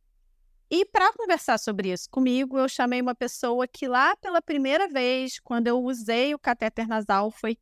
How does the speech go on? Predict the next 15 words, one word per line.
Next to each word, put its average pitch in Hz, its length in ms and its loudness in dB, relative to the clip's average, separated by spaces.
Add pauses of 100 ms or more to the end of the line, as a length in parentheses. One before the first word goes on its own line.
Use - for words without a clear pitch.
quem 226 380 0 (480)
tava 226 260 4
comigo 240 680 0
e 220 140 2
a 220 60 0
gente 226 260 -6
pensou 233 300 -4
em 233 80 2
protocolos 220 880 2
e 220 60 -2
começou 220 480 -2
a 226 80 2
usar 226 340 2
juntos, 220 640 -2
então, 226 460 0